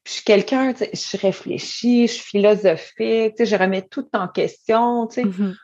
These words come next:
Speaker 1: Mon chum, là, t'as pas plus terre à terre que lui, tu sais.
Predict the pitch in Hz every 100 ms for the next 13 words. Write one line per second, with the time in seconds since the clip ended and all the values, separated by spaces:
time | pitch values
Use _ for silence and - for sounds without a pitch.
0 | 202 226 226 311 302 277 247 247 247 -
1 | - 208 208 254 254 - _ - 226 -
2 | 214 214 175 190 190 196 - 165 156 160
3 | 190 196 _ _ _ 214